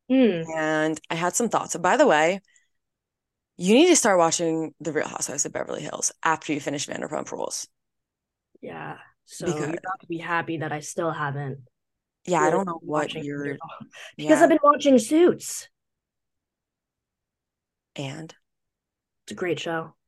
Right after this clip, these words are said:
Speaker 2: What do you do at work? Do you listen to music?
Speaker 1: Music or my, uh, murder documentary podcasts.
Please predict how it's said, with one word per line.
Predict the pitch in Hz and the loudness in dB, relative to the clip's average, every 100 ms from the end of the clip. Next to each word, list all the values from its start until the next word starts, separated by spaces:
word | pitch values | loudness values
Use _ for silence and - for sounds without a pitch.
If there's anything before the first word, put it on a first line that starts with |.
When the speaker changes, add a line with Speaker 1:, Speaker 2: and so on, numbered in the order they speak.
| _ - _ | _ -20 _
Speaker 2:
What | - | 0
do | 240 | 4
you | 302 | 4
do | 302 | 4
at | 285 | 2
work? | 185 208 - _ _ _ _ _ - | 0 -6 -8 _ _ _ _ _ -8
Do | |
you | 180 | 0
listen | 180 - | 0 2
to | 175 | 0
music? | 151 156 214 - _ _ _ _ _ _ _ _ _ _ _ _ - | 0 0 -4 -4 _ _ _ _ _ _ _ _ _ _ _ _ 0
Speaker 1:
Music | 196 214 220 226 233 226 - - | 8 10 10 10 8 6 -2 8
or | 208 208 208 208 | 10 10 10 8
my, | 202 190 185 185 | 6 6 4 4
uh, | 185 - | 2 0
murder | 196 180 180 180 | -6 -4 -2 0
documentary | 175 175 175 170 170 | 2 0 -2 -6 -6
podcasts. | 165 160 160 175 202 214 - - | -4 -6 -2 0 0 -2 -14 -18